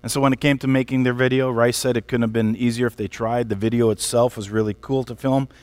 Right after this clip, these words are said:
he says, because we weren't acting or remembering lines. We were just hanging out on my farm as real friends enjoying the night together.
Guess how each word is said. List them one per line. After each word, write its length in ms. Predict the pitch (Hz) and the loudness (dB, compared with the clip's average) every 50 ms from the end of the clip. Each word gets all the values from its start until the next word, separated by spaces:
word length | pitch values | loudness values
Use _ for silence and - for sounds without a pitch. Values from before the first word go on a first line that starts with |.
| - _ _ | -20 _ _
he 100 | - 131 | -6 -6
says, 300 | 120 - 135 135 135 123 | -4 0 0 0 0 0
because 320 | 120 123 113 - 123 113 104 | -2 -6 -2 0 0 0 0
we 140 | 110 120 | 0 0
weren't 240 | 120 139 156 156 147 - | 2 2 2 2 0 0
acting 460 | 135 139 139 139 - 151 147 139 127 | 0 0 0 -2 -2 -2 -2 0 0
or 100 | 120 107 | 0 0
remembering 560 | 104 104 107 117 123 123 120 120 117 117 113 | 0 0 2 2 2 2 0 0 0 0 0
lines. 320 | 113 117 120 117 113 107 | 2 2 2 0 -2 -2
We 40 | 104 | -4
were 100 | 107 110 | -6 -6
just 240 | 107 120 127 - - | -6 -8 -12 -10 -8
hanging 260 | 131 131 127 120 117 | -4 -2 0 0 2
out 220 | 110 107 110 117 - - - - - - - | 2 2 0 -2 -6 -14 -20 -20 -20 -10 -2
on 160 | - 131 139 143 | 0 0 0 2
my 160 | 139 139 135 | 0 -2 -2
farm 380 | - - 104 98 98 101 101 | -4 -6 -4 -4 -2 -2 -2
as 120 | 98 92 95 | -4 -4 -4
real 200 | 107 117 120 120 | -2 -2 -2 -2
friends 340 | - - 107 98 98 98 90 | -4 -6 -6 -6 -6 -6 -6
enjoying 380 | 95 95 85 92 92 95 92 | -8 -8 -6 -6 -6 -6 -6
the 80 | 92 92 | -6 -6
night 260 | 90 87 87 87 - | -6 -8 -8 -10 -12
together. 460 | - 90 95 98 98 95 92 90 78 | -14 -10 -6 -6 -4 -4 -6 -8 -10